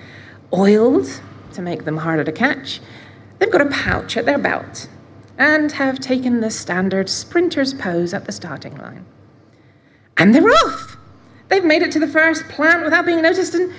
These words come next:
yes, they've grabbed a bud and they've, they've set off at a fair old pace across to the next plant. The plant is in hot pursuit,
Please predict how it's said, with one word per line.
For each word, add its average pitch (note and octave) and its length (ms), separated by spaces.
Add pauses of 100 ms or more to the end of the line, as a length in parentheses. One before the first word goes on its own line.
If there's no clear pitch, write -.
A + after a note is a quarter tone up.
(200)
yes, F#4+ 300
they've A4+ 240
grabbed G4 280
a - 40
bud A#4 260
and G#4 140
they've, G#4+ 200 (320)
they've F#4 140
set A#4 220
off G#4+ 120
at C4 80
a A3+ 40
fair D4+ 280
old A#3 180
pace C#4 260
across A#3+ 280
to B3 80
the A3+ 60
next A#3 240
plant. C4+ 340
The - 60
plant C4+ 320
is E3+ 100
in F3+ 80
hot - 320
pursuit, A#3 580